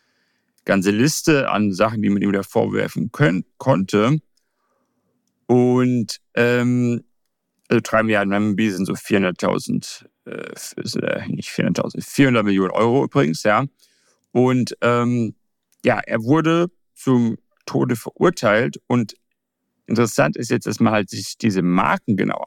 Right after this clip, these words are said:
anschaut, ja. Wie viel muss man denn eigentlich sozusagen veruntreuen, damit man zum Tode verurteilt wird? Das heißt, viele Rechtsbeobachter schauen sich das jetzt auch genau an.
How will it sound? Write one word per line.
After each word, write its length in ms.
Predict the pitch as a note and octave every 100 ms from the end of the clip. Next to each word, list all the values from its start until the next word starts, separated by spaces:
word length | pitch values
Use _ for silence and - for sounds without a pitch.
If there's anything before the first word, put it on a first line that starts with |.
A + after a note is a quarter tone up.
| -
anschaut, 420 | - - - -
ja. 240 | F#2+ G2+ A#2 _ _ _ _ _
Wie 260 | A2+ C#3+ E3+
viel 380 | - C#3+ B2+ A2+
muss 260 | A#2+ F#3
man 160 | A#2+ G2
denn 140 | F#2+
eigentlich 500 | G1+ G#1 - G2 F#2
sozusagen 880 | G2+ F#2+ F2+ F#2 F#2 G2 G#2+ A#2 A#2+ _ _ _
veruntreuen, 1200 | - - - C#3+ F#3+ F3 - F#2+ F#2 F#2+ G#2+ C3 _ _ _
damit 340 | - A2 -
man 360 | G#2+ G2 F#2+ F#2+
zum 200 | - -
Tode 320 | - A2+ -
verurteilt 460 | - A2+ A2 G2+ G2
wird? 200 | B2 F#2+
Das 60 |
heißt, 260 | F#2 F#2 -
viele 540 | - D2+ D#3 A2+ G2 - _ _ _ _ _
Rechtsbeobachter 1040 | - - - - - - - - - - -
schauen 360 | - - A2 A2
sich 100 | G#2
das 200 | A2 -
jetzt 200 | - -
auch 160 | A2+
genau 360 | A2 G2 F#2 F2+
an. 420 | - G2 C3